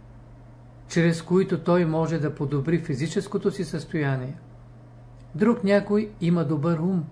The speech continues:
но центровете му зад ушите са силно развити и този човек е склонен към разрушаване. Какво трябва да прави?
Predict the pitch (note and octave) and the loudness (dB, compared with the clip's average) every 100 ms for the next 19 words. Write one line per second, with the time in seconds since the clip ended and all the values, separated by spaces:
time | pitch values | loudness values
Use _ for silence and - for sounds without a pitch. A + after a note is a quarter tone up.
0 | - - - - - D3 C#3 - D#3+ G3 | -14 -20 -20 -20 -6 -4 -4 -2 0 0
1 | G3+ G3+ G3 F3+ D3+ C#3 C#3 C3+ - D#3+ | 2 2 2 0 0 0 -2 -4 -6 -4
2 | E3+ G3+ - - D#3 - G#3+ A3+ A3 G3+ | -4 -4 -8 -6 -6 -2 2 6 6 6
3 | C#3+ D3+ C#3+ C#3 - - - - - C#3 | 2 -2 -4 -8 -8 -20 -20 -16 -6 -6
4 | - C#3 D3 D#3+ E3 E3+ E3+ D3 - D3 | 0 0 0 -4 -4 -4 -2 -6 -4 -4
5 | D#3 D#3+ E3 E3 E3 D#3+ E3 F#3+ G3 D#3 | -2 -4 -2 -2 -2 -2 -4 -2 0 -2
6 | C#3 - - - - - - - - - | -4 -8 -18 -20 -20 -20 -20 -20 -20 -20
7 | - - - E3 G3 F#3+ F#3 F3+ E3 C#3+ | -20 -20 -4 0 2 2 0 2 2 0
8 | D3 F3+ F#3+ | 0 0 0